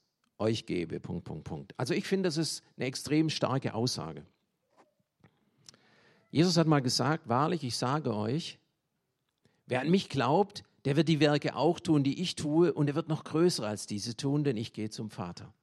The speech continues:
Und jetzt ist die Frage, wieso können wir als Nachfolger Jesu noch viel größere Werke tun, als Jesus sie selbst getan hat?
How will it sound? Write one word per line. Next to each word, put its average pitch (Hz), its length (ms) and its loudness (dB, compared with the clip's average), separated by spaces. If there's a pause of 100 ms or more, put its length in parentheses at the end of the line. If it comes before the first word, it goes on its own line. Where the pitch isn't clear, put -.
(1600)
Und 117 80 -4
jetzt 117 100 -4
ist 131 100 -4
die 160 60 0
Frage, 156 320 0
wieso 117 200 0
können 131 320 0
wir 147 440 4 (240)
als - 180 -4
Nachfolger 143 500 2
Jesu 131 680 0 (1300)
noch 190 240 4
viel 240 560 0 (140)
größere 226 840 4 (180)
Werke 165 500 2
tun, 165 560 6 (460)
als 147 240 0
Jesus 202 380 0
sie 143 100 -2
selbst 196 340 0
getan 208 400 0
hat? 90 160 -8